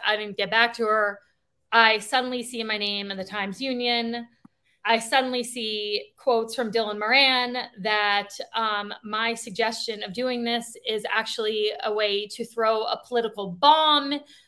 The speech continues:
onto the city council and create some kind of political controversy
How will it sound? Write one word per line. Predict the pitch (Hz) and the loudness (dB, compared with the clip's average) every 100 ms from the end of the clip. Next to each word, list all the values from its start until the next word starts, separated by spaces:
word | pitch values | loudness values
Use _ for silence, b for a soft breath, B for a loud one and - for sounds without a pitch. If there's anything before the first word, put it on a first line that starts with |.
| B | B
onto | 220 240 214 | 0 0 0
the | 214 | -6
city | 220 208 202 | -4 -6 -4
council | 320 294 277 269 247 247 | -2 0 0 2 2 2
and | 247 226 | -2 -2
create | 233 208 | -2 -2
some | - 240 | -4 -6
kind | 233 233 | -4 -6
of | 190 - | -6 -6
political | 262 285 294 262 | 0 0 0 -4
controversy | 247 233 220 196 220 220 240 220 | -2 -4 -4 -6 -6 -4 -6 -6